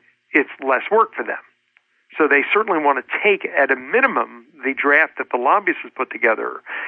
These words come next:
and use it as the basis of their draft. There are very few who are willing to put through a lobbyist's draft of a legislation without any emendations and, and, uh, additions.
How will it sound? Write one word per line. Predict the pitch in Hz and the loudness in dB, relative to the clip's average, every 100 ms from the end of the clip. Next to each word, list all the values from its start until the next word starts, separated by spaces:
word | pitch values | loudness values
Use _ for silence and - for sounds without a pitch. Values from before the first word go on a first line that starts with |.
| - | -6
and | 143 | 2
use | 160 175 | 4 4
it | 185 | 4
as | 143 127 | 2 2
the | 117 | -2
basis | - - - - 110 - - - | 0 2 2 0 -8 -12 -18 -4
of | 139 123 | -2 2
their | 131 127 | 2 2
draft. | - - - - - - - - | -2 -10 -14 -20 -20 -16 -12 0
There | 165 | 0
are | |
very | 190 196 156 | 4 2 2
few | 190 175 | 2 2
who | 147 147 | 4 2
are | 127 127 | 2 2
willing | 143 135 | 2 2
to | 127 | -2
put | - 160 | -2 -4
through | - 139 120 | 0 2 4
a | |
lobbyist's | 120 139 131 117 - - - - - | 4 2 2 -2 -4 -12 -20 -12 0
draft | 127 127 - | 2 2 0
of | 120 | -6
a | 113 | -4
legislation | 113 127 - - 165 - 120 117 - - | 0 0 0 0 2 2 -4 -12 -14 -2
without | 151 151 143 - | 2 2 2 2
any | 156 151 127 - | 0 0 -2 -2
emendations | 120 117 156 170 - _ - - - - - | -2 2 4 4 2 _ -20 -20 -20 -10 -4
and, | 123 117 | -4 -2
and, | 123 113 117 113 | -2 -2 -6 -8
uh, | 117 113 113 | -6 -6 -8
additions. | 113 160 - - | 0 2 2 -4